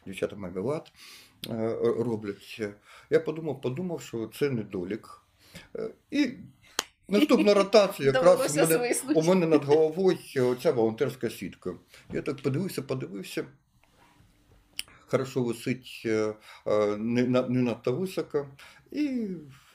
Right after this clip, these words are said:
Speaker 1: зняв. Е, ранком, е, по приїзду після доби я повинен командиру доповісти, що, е, що трапилось, які події відбувалися. А я такий, ну, чо, до добровольців пішов,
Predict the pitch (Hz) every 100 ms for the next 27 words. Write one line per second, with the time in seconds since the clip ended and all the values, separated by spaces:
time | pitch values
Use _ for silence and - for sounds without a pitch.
0 | _ _ _ _ _ - - 104 107 98
1 | 80 _ _ _ _ _ - - - -
2 | 117 90 165 220 214 190 180 165 151 131
3 | 117 110 - _ - - _ - - 139
4 | 135 143 190 135 131 127 123 120 127 202
5 | 202 - - 120 117 110 120 113 113 113
6 | 110 104 - 104 104 - 104 - - 107
7 | 101 98 - - - - - 98 95 69
8 | 69 62 58 - - - _ _ - -
9 | 113 143 160 135 110 107 - 110 113 120
10 | 120 110 123 131 196 254 220 196 175 -
11 | - - - - 85 147 147 147 - 131
12 | 131 139 127 - 143 123 - _ - 113
13 | 123 139 139 170 208 185 - 107 - 98